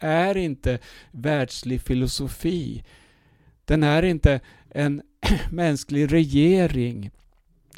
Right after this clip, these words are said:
eller inte heller det här som har med framgång i ekonomi att göra. Det är inte det som styr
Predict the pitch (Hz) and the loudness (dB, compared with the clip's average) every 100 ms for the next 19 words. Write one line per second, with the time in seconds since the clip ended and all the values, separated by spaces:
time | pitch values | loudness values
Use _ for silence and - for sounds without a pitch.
0 | - - 135 139 127 - - - _ - | -14 -6 -2 0 0 -4 -16 -20 _ -14
1 | - 156 131 147 143 143 139 127 - - | -2 -2 0 0 2 2 0 -2 -6 -20
2 | _ - 139 139 - 151 143 135 120 110 | _ -4 -2 -2 -2 -2 -2 -2 -2 -6
3 | - 160 160 131 120 120 131 135 127 113 | -8 -4 -2 -2 -4 -2 0 0 -2 -8
4 | - - - _ - 127 131 - - 139 | -14 -20 -20 _ -4 -4 -4 -8 -4 -2
5 | 147 139 139 147 151 135 127 143 135 127 | 0 -2 0 0 0 -2 -4 -2 -2 -2
6 | 120 147 135 139 143 135 151 139 - 127 | -2 -4 -2 -4 -2 0 0 0 -2 -4
7 | - - 139 139 120 117 | -6 -4 -2 0 -2 -4